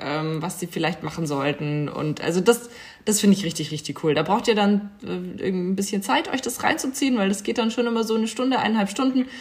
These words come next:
Das versucht so ein bisschen kompakt zusammenzuschneiden. Äh, aber kann man ja auch etappenweise machen.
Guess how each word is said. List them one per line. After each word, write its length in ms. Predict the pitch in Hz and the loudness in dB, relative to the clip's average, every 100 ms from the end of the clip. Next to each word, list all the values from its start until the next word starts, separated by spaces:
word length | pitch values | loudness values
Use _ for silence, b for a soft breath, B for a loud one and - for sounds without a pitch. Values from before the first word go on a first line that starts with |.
| B B | B B
Das 100 | - | -2
versucht 340 | 226 220 233 | 0 2 0
so 80 | 240 | 0
ein 60 | 214 | 0
bisschen 260 | 220 233 | 0 0
kompakt 380 | 226 208 226 226 | 0 0 0 -2
zusammenzuschneiden. 840 | 208 202 254 277 262 240 233 247 - B B B B - | 0 2 0 -2 -2 -2 0 -2 -4 B B B B 2
Äh, 60 | |
aber 240 | 196 - 180 | 4 4 2
kann 140 | 180 | 4
man 120 | 208 | 6
ja 140 | 208 - | 6 4
auch 100 | 160 | 0
etappenweise 600 | 160 208 208 160 156 143 | -2 0 2 2 0 -2
machen. 380 | 175 196 185 | -2 0 0